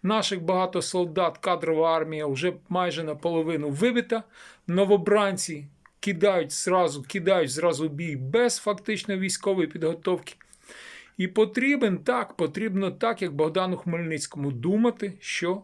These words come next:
робити. Так, ми можемо воювати до останнього українського солдата. Можемо. І що? Втратимо і останнього українського солдата, і втратимо нашу землю, і, може, втратимо нашу державність.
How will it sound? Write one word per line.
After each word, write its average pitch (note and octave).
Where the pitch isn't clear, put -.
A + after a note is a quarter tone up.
робити. E3
Так, C4
ми A#3
можемо G#3+
воювати F#3+
до E3
останнього F#3
українського E3
солдата. D3+
Можемо. F3+
І E3+
що? A#3
Втратимо G#3+
і G3+
останнього F#3+
українського F#3
солдата, F#3+
і E3+
втратимо E3+
нашу D#3
землю, F#3
і, D3
може, D3
втратимо E3
нашу D3+
державність. C3+